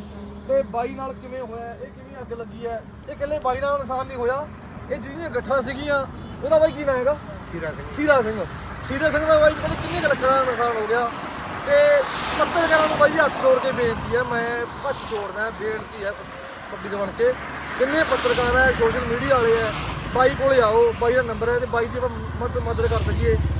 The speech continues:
Speaker 1: ਬਾਈ ਦੁਬਾਰੇ ਕਿੰਨਾ ਖਰਚਾ ਆ ਜੀ ਤੁਹਾਡਾ, ਜੇ ਆਪਾਂ ਇਹ ਚੀਜ਼ ਨੂੰ ਆਪਾਂ ਸਟੈਂਡ ਕਰਦੇ ਹਾਂ, ਖੜਾ ਕਰਦੇ ਹਾਂ ਤੁਹਾਡੇ ਨਾਲ ਘਰ ਨੂੰ?
Speaker 2: ਬਸ ਹੁਣ ਜਿੰਨਾ ਕੁ ਪਹਿਲਾਂ ਮਿਲਣ ਲੱਗ ਗਿਆ, ਉਦੋਂ ਹੁਣ ਰੇਟ ਭਾਵੇਂ ਵੱਧ ਗਏ ਹੁਣ
Speaker 1: ਠੀਕ ਹੈ ਜੀ।
Speaker 2: ਸਮਾਨ ਦੇ।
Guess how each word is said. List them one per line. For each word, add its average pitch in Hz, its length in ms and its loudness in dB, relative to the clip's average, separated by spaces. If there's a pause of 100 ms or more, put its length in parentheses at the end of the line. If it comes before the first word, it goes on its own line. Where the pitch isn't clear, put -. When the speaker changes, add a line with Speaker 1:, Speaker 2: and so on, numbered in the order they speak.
(120)
Speaker 1:
ਬਾਈ 320 100 6
ਦੁਬਾਰੇ 262 280 2
ਕਿੰਨਾ 254 300 -4
ਖਰਚਾ 247 260 0
ਆ 247 40 0
ਜੀ 240 60 -4
ਤੁਹਾਡਾ, 226 220 -6
ਜੇ 233 200 -6
ਆਪਾਂ 233 200 -6
ਇਹ 233 40 -6
ਚੀਜ਼ 233 400 -10
ਨੂੰ 214 80 -10
ਆਪਾਂ 190 160 -8
ਸਟੈਂਡ 202 280 -4
ਕਰਦੇ 170 280 -6
ਹਾਂ, 160 60 -8 (680)
ਖੜਾ 277 160 0
ਕਰਦੇ 226 220 -2
ਹਾਂ 208 120 -6
ਤੁਹਾਡੇ 208 160 -4
ਨਾਲ 190 260 -2 (120)
ਘਰ 226 60 -4
ਨੂੰ? 220 120 -4 (1300)
Speaker 2:
ਬਸ 180 180 -10
ਹੁਣ 190 260 -4 (680)
ਜਿੰਨਾ 190 200 -6
ਕੁ 196 80 -6
ਪਹਿਲਾਂ 190 380 -8
ਮਿਲਣ 190 340 -6
ਲੱਗ 185 120 -4
ਗਿਆ, 190 140 -2
ਉਦੋਂ 185 300 -4
ਹੁਣ 185 120 -4
ਰੇਟ 180 260 -4
ਭਾਵੇਂ 175 260 -6
ਵੱਧ 151 180 -2
ਗਏ 180 80 -4
ਹੁਣ 175 200 -2
Speaker 1:
ਠੀਕ 240 220 -2
ਹੈ 220 60 6
ਜੀ। 165 60 2
Speaker 2:
ਸਮਾਨ 165 140 0
ਦੇ। 156 120 -2